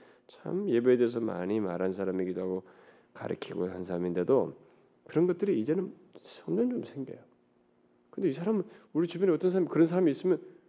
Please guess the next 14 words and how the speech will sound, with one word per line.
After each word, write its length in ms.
또 120
하는 160
사람이 180
생기는 380
거 60
있죠, 180
이상하게. 500
사람이 460
늘어나요. 520
개인에게도 1040
한 260
번의 200
허용이 420
점진적으로 600